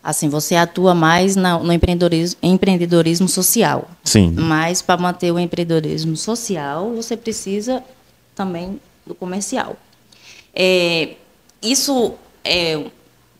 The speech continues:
Speaker 1: é de você, no empreendedorismo, tanto social como comercial, é, desde sempre, assim, é uma vontade sua e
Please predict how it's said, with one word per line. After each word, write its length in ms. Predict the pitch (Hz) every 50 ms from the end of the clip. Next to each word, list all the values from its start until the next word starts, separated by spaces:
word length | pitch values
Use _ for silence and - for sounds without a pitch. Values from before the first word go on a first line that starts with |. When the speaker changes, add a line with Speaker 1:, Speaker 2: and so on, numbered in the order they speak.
| _ _ _ _ _ - -
Speaker 1:
é 80 | - 190
de 100 | 190 226
você, 680 | 220 240 226 226 226 - 196 180 180 170 156 151 156 - _ _ _ _ _ _ _ _ _ _ _
no 80 | 170
empreendedorismo, 800 | 185 202 196 208 190 190 185 180 180 180 170 165 143 139 - 151
tanto 240 | 143 - 180 180 -
social 480 | - 190 185 - - 160 143 139 143 143
como 220 | - 147 143 147 147
comercial, 540 | - 147 151 151 151 - 151 - - - - _ _ _ - _ _ _
é, 340 | - 156 160 156 147 147 147 -
desde 280 | 185 208 247 240 208 196
sempre, 560 | - - - 196 214 262 254 269 285 294 - _ _ _ _ _ _ _ _ _ _ _ _ _ _ _
assim, 180 | - - - 180
é 60 | 170
uma 100 | 165 156
vontade 500 | 160 165 170 165 - 160 156 160 156 -
sua 580 | - - - - 170 170 175 175 185 180 170 -
e 40 | -